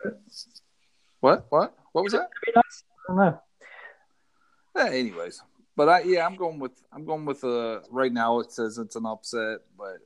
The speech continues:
Speaker 2: once he puts Rodgers in, I think it's gonna be pretty much an even line. So I'm going with the Dogtown Dobermans this week.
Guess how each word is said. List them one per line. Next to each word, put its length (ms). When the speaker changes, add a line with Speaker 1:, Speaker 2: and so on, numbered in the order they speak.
Speaker 2:
once 180
he 80
puts 260
Rodgers 480
in, 220
I 80
think 180
it's 120
gonna 160
be 80
pretty 240
much 260
an 100
even 300
line. 400
So 420
I'm 140
going 160
with 100
the 60
Dogtown 560
Dobermans 460
this 140
week. 260